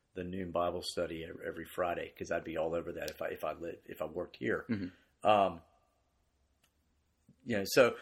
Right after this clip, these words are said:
Speaker 1: so there's, but there's all, but, but in terms of faith, so, so I've, you know, got that,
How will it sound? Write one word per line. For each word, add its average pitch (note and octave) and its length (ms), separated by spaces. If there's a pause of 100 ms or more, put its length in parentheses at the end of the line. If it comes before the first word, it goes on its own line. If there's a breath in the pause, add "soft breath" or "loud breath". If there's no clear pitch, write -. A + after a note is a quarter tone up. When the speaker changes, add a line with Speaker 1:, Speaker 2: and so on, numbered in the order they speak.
(120)
Speaker 1:
so D3+ 160
there's, D3 280 (180 loud breath)
but D#3+ 120
there's E3 160
all, G3 220 (100)
but, C#3 220
but C3 140
in C3 80
terms F#3 260
of C3+ 80
faith, B2+ 220
so, A#2+ 260
so - 160
I've, A2 140 (140)
you A2+ 100
know, F#2 120
got C#3 200
that, - 240